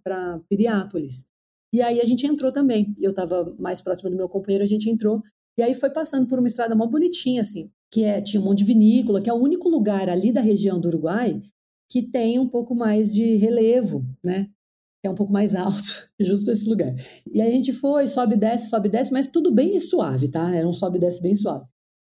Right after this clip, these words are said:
E eu comecei a ver essa nuvem, eu comecei a ver essa foto aí que o Marcelo citou, eu falei, "Gente,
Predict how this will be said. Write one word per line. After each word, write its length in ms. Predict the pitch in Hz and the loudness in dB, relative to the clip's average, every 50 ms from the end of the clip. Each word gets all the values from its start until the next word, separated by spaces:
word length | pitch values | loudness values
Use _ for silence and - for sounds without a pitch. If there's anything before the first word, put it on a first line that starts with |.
| - | 0
E 60 | 240 | 2
eu 120 | 277 277 277 | 2 2 2
comecei 440 | - 339 330 349 - - - 311 302 | 0 0 0 2 0 0 0 0 -2
a 80 | 311 | 0
ver 300 | 285 220 170 156 160 180 | -2 -2 -2 0 0 0
essa 260 | 202 226 214 254 240 | 0 0 -2 0 2
nuvem, 500 | 214 196 196 202 208 196 - 139 127 123 | 4 4 4 4 2 2 2 0 0 0
eu 80 | 123 147 | -2 -4
comecei 360 | - 170 156 151 147 - 160 147 | -4 -4 -4 -4 -2 -4 -4 -4
a 20 | |
ver 140 | 147 160 151 | -2 -2 -2
essa 240 | 151 151 - 165 - | -2 -4 -6 -8 -8
foto 420 | - - 156 143 151 160 156 156 | -8 -6 -6 -4 -4 -4 -4 -2
aí 100 | 135 127 | -2 -2
que 80 | 127 160 | -2 -2
o 40 | |
Marcelo 300 | 143 135 135 - 143 139 | -4 -4 -4 -4 -4 -6
citou, 300 | 135 135 - 156 - 151 | -4 -6 -6 -6 -6 -6
eu 60 | 139 131 | -6 -6
falei, 260 | 131 151 147 151 147 - 151 147 151 | -4 -4 -4 -4 -6 -6 -8 -8 -6
"Gente, 560 | 151 160 175 170 147 135 131 - - - - | -6 -4 -4 -4 -4 -4 -6 -10 -12 -16 -18